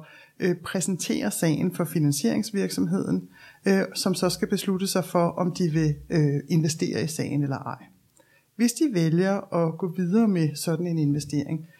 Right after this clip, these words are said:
så sætter de deres eget team på, og så laver de det, som vi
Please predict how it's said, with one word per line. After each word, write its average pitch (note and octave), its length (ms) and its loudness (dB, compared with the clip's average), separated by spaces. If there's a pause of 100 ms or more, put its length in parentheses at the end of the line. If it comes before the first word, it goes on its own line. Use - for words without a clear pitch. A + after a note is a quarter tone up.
(140)
så - 160 -2
sætter B3 280 4 (100)
de G#3 320 2
deres F3+ 160 2 (120)
eget F#3 300 2 (100)
team F#3 220 0
på, D#3+ 220 -2
og E3+ 120 -4
så A#3 120 0
laver F3 300 0
de G#3+ 140 -2
det, F#3+ 240 0
som F#3 220 0
vi E3+ 160 2